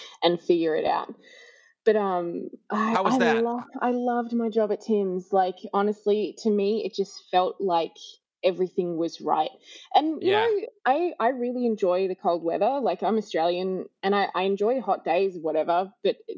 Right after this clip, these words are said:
Speaker 1: the, the extended periods of time above forty degrees for weeks at a time, like, it's not, it's not really for me. <laughs>
Speaker 2: It's bad, especially when you do what we do. You know, I remember sweating my balls off behind
Speaker 1: Yeah.
Speaker 2: the bar,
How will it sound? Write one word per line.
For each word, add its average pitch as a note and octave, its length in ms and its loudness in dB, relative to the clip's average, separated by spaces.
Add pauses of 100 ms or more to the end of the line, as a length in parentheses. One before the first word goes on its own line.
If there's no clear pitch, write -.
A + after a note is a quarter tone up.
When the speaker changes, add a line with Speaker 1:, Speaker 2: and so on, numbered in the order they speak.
(140)
Speaker 1:
the, F#3+ 260 0
the G#3 140 2
extended G#3+ 420 0
periods F#3 380 0
of F3 140 -4
time F#3+ 440 0
above F3 320 0
forty F3+ 280 0
degrees F3+ 480 -2
for G#3 100 0
weeks E3 320 -2
at F3+ 60 -4
a E3+ 40 -2
time, G#3 320 0
like, F#3 160 -4
it's - 140 -12
not, E3+ 280 -2
it's - 140 -10
not F3+ 140 -2
really G3 240 0
for - 120 -4
me. - 320 4
<laughs> - 0 -
Speaker 2:
It's C#3+ 160 -8
bad, C3 440 2
especially C4 420 -4
when A3+ 140 -2
you G3+ 100 -4
do G3 140 -4
what F#3 140 -2
we E3+ 120 0
do. D#3 560 -2
You D3 160 -14
know, E3+ 80 -4
I F3 40 2
remember E3+ 280 -4
sweating E3 380 -8
my C#3 80 -6
balls C3 340 -6
off A#2+ 420 -4
behind - 240 2
Speaker 1:
Yeah. - 60 -6
Speaker 2:
the B2+ 60 -8
bar, A#2+ 420 -4